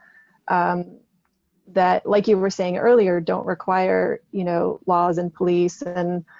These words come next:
um, you know, the kind of government that we have in our three D world now. Um, there's kind of an overlapping group with the study group, um, in our Asheville community that's working on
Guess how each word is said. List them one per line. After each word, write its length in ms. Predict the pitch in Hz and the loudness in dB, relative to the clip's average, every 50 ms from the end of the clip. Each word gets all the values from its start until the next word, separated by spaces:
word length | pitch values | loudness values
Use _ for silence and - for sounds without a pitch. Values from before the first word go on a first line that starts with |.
| - - _ _ _ _ | -20 -20 _ _ _ _
um, 520 | - - 190 - - - 139 135 - - - _ _ _ _ _ _ _ | -2 -2 -2 -2 -2 -4 -6 -8 -10 -12 -14 _ _ _ _ _ _ _
you 100 | 202 190 | 0 0
know, 60 | 180 | 2
the 80 | 170 170 | 0 0
kind 200 | - - 180 175 | -2 -2 -4 -2
of 60 | 170 | -2
government 340 | 175 170 175 175 175 175 - | -2 -2 -2 -2 -2 -4 -6
that 120 | - - | -6 -4
we 100 | 190 185 | -4 -2
have 180 | 196 180 175 175 | -2 -2 -2 -2
in 80 | 170 | -4
our 160 | 170 175 170 185 | -4 -4 -6 -6
three 200 | - - 190 175 | -4 -4 -2 0
D 140 | 175 170 | 2 0
world 280 | 170 - - 185 - 196 | 2 0 0 -2 -2 -2
now. 400 | 214 175 175 175 175 - 208 - _ - - - - _ _ _ _ - | -4 -4 -2 -2 -2 -4 -6 -8 _ -20 -20 -20 -20 _ _ _ _ -2
Um, 480 | 185 180 175 175 175 175 175 - - - - _ _ _ | 0 0 0 0 0 -2 -2 -4 -6 -8 -14 _ _ _
there's 520 | - 196 185 185 180 - - - - - _ _ _ _ _ _ _ _ _ _ | 2 2 2 2 0 -2 -8 -14 -18 -20 _ _ _ _ _ _ _ _ _ _
kind 200 | - 202 190 180 | -4 -2 -2 0
of 60 | 175 | 0
an 80 | 175 - | -2 0
overlapping 760 | - 214 190 196 190 180 175 175 175 - 190 185 180 180 180 | 0 0 2 2 2 2 0 -2 -2 -2 -4 -2 -2 -4 -6
group 300 | 196 - 190 185 180 170 | -4 0 0 0 0 0
with 140 | - 175 - | -2 -6 -4
the 80 | - 180 | -4 -10
study 320 | - - - 180 180 190 | -6 -2 0 2 2 2
group, 320 | 175 190 185 175 185 - - _ - - - _ | 2 2 2 2 0 -2 -4 _ -20 -20 -20 _
um, 600 | - 180 175 175 175 175 175 170 170 175 202 226 - _ _ _ _ _ _ _ _ _ _ - | -4 -4 -2 -2 -2 -2 -4 -4 -4 -6 -6 -8 -10 _ _ _ _ _ _ _ _ _ _ -6
in 220 | - 180 180 175 | -2 -2 0 0
our 120 | 175 180 - | 0 -2 -2
Asheville 340 | - 180 185 - 180 185 | -2 -4 -4 -4 -4 -4
community 580 | 175 - 214 214 226 233 220 202 180 175 175 175 | -4 -2 0 2 4 4 4 2 2 0 2 2
that's 240 | 180 175 170 - - | 0 0 -2 -4 -6
working 420 | 226 240 233 170 - 190 185 180 | -4 -4 -4 -4 -4 -4 -4 -2
on 380 | 180 180 175 180 180 180 180 | -2 -2 -2 -2 -4 -4 -6